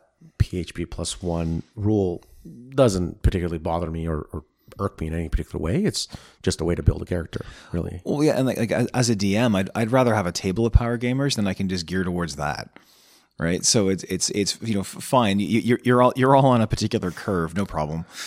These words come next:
Speaker 1: Mm-hmm.
Speaker 2: We can accommodate. <laughs>
Speaker 1: Right, right. So the other thing about when we talk about adding content, and this, let's dip a little f-, into the Unearthed Arcana here. So,
Speaker 2: Yeah.
Speaker 1: you know, a lot of, uh, people are, are, are pretty good with that, is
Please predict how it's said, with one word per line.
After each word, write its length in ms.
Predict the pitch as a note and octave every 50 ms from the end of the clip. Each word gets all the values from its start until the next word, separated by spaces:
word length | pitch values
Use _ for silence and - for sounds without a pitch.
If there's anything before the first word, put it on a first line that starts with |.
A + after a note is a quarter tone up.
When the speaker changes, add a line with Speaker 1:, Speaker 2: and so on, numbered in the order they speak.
| - - - -
Speaker 1:
Mm-hmm. 400 | E3 - F#2+ F2 - D#2 D2+ C2+ C2
Speaker 2:
We 80 | G3+ F#3+
can 100 | E3+ G#2+
accommodate. 600 | G2 - E2 C2+ A#1+ A1 B1+ - - - - - - D#3
<laughs> 120 | D3 B2 -
Speaker 1:
Right, 300 | F#2+ F2+ E2 D2+ C#2+ - - _
right. 220 | - - D#2 D#2+ - - _ _ _ _ _ - - - - - - - _ _ - - _ _ _ _ _ _ _ _
So 420 | - - - C3 B2 A#2 - - _ _ _ _ _ _ _ _ _ _ - _
the 120 | _ A2+ C3
other 100 | D#3+ -
thing 260 | - - D3+ C3 A2+
about 220 | G2 F2 F2 E2+ F2
when 100 | F2 E2+
we 80 | E2
talk 200 | E2 - F2+ E2+
about 140 | - - - -
adding 220 | E2+ E2+ E2 D#2
content, 680 | D#2+ - G2 E2+ E2 E2 - - - - - - - - - _ -
and 320 | F#2 F2+ F2 E2+ F2 - - _ _
this, 440 | - - G#2 A2+ C3+ B2+ - - -
let's 380 | C#3 - - C3 C#3+ C3 -
dip 280 | - B2+ G#2 A#2 A2 -
a 40 | G2+
little 220 | F#2 G2 F#2 F2+
f-, 120 | E2+ - - _ _ _
into 220 | - F#2+ F2+ G2 F2
the 220 | E2 E2 D#2+ -
Unearthed 240 | F2 E2+ F2 E2 -
Arcana 360 | E2 - - F2+ F2 E2+ D#2+
here. 220 | D2+ - - - -
So, 240 | - - F#2+ F2 - -
Speaker 2:
Yeah. 80 | - - - - _ - - - -
Speaker 1:
you 80 | - G2+
know, 60 | F2+
a 40 | E2+
lot 140 | F2+ F#2 F2+
of, 80 | F2+ -
uh, 80 | - G2+
people 220 | - - F2+ F2+
are, 100 | F2 E2+
are, 180 | - F2 - -
are 40 | F#2
pretty 200 | - - B2 A2+
good 160 | - G2 G2+
with 120 | G2+ F2+ -
that, 220 | E2+ E2 E2 - _ - - - - - _ _ _ _
is 440 | - A#2+ G#2+ G#2 G#2 G2+ G2 -